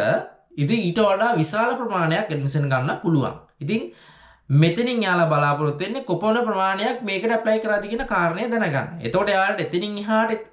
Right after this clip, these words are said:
ඉදිරියට අවශ්‍ය සියලු කාරණා ටික, අ, ඒගොල්ලන්ට ප්ලෑන් කරගන්න පුළුවන්. ඉතින් ඒක නිසා තමයි මං හිතන්නේ මේගොල්ලෝ පූර්ව සමීක්ෂණයක් කරන්නේ.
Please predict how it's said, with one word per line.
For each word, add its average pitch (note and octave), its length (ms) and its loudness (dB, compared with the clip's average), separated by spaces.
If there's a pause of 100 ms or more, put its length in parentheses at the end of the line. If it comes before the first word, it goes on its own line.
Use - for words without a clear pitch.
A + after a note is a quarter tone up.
ඉදිරියට F3 340 0
අවශ්‍ය G3+ 260 2
සියලු F3 240 -2
කාරණා E3+ 420 0
ටික, D#3+ 200 -6 (560)
අ, C#3+ 100 0 (140)
ඒගොල්ලන්ට E3+ 400 0 (380)
ප්ලෑන් D#3 280 2
කරගන්න D#3 400 0
පුළුවන්. C3+ 380 -2
ඉතින් C#3+ 160 -4
ඒක C#3 160 -2
නිසා G3 360 2
තමයි F3+ 280 -2
මං D#3 220 -2
හිතන්නේ C3+ 300 0
මේගොල්ලෝ C3+ 320 -2
පූර්ව C#3 240 0
සමීක්ෂණයක් B2 640 -2
කරන්නේ. D3+ 440 -2